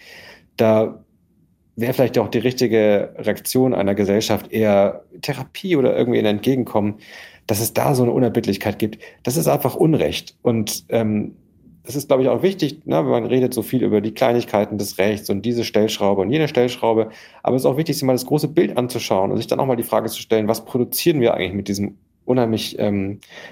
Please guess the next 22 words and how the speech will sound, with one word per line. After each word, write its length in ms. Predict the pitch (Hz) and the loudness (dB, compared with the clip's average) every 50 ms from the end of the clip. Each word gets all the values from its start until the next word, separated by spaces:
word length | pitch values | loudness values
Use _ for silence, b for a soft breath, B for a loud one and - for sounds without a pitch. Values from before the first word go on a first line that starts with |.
| B B B _ - | B B B _ -8
detaillierten 680 | - 104 - - 110 107 117 160 170 156 - - 127 110 | -8 -6 -4 -4 -4 -4 0 0 2 2 2 0 0 -2
und, 100 | 107 107 | -2 -2
und 180 | - - - 104 | -4 -4 -4 -4
aufwendigen 640 | - 76 - - - 117 - - 107 104 101 98 | -4 -4 -2 -2 -2 0 2 2 2 2 0 0
System. 440 | 98 92 95 - - - - 90 90 95 | -2 -4 -6 -6 -6 -4 -2 0 0 0
Und 120 | 98 101 | 0 0
das 140 | 120 139 - | 0 0 -2
ist 120 | 147 - | -2 -2
nicht 100 | 151 147 | 0 0
in 140 | 151 139 117 | 0 2 2
Ordnung, 260 | - 147 147 143 104 | 2 2 2 0 -2
was 100 | 98 - | -2 0
wir 60 | 107 | 0
da 80 | - - | -2 -2
produzieren. 720 | - - 107 - - - - - 90 85 87 - B B B B B B B B B B B - | -2 -2 -4 -4 -4 -6 -6 -6 -6 -4 -6 -6 B B B B B B B B B B B -4
Und 100 | 110 98 | 0 0
mein 160 | 95 127 147 | 2 2 2
Eindruck 240 | 139 147 151 156 151 | 2 2 2 2 0
ist 160 | 135 - - | 0 0 0
nicht, 220 | 147 165 165 - | 0 0 2 0
dass 320 | 131 120 - - - - _ _ _ _ - | 0 0 0 -4 -8 -10 _ _ _ _ -2
dieser 800 | 127 117 117 104 101 98 95 92 92 90 - - - - - | 0 2 4 4 4 4 4 2 0 0 -4 -8 -12 -16 -20